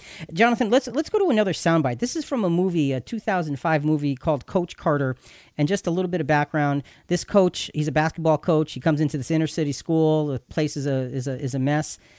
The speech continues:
His team is a bunch of good athletes who are terrible, terrible, terrible students.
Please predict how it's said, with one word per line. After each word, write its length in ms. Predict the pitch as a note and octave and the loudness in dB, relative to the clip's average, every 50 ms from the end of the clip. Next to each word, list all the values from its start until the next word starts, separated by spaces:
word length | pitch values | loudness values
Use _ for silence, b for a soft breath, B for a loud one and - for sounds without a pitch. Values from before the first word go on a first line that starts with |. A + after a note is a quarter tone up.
| b b b | b b b
His 260 | b - D3+ C3+ - | b -2 -2 -2 -4
team 400 | - - - G3+ G3 F#3+ F#3+ F#3+ | -6 -4 -2 0 0 0 0 0
is 140 | E3 D3+ C3 | -2 -2 -2
a 60 | D3+ | -2
bunch 280 | A#2+ A#2 D#3+ F3 E3+ - | 0 2 2 2 2 0
of 240 | D3+ A#2+ A2+ A#2 A2+ | -4 -6 -6 -6 -2
good 220 | A#2+ D#3+ G3+ G3 | 0 2 2 4
athletes 560 | F3 F3 F3+ E3+ - - E3 D#3+ D#3 - - | 2 2 0 -2 -4 -2 0 0 0 -2 -4
who 100 | - D#3 | -4 -4
are 100 | C#3 B2 | -2 -2
terrible, 520 | - - - - G#3 G3+ G3+ G3+ F#3 F3 D#3+ | -4 -6 -6 -2 0 2 2 2 0 -2 -4
terrible, 340 | - F3+ E3 D#3+ D3+ D3+ | -2 0 0 0 0 -2
terrible 320 | C#3 - D#3 C#3+ C#3 C3+ C3+ | -2 -2 0 -2 -2 -2 -4
students. 540 | - - - C#3 A#2 A2+ G2+ - - - | -10 -8 -6 -6 -6 -6 -10 -14 -16 -20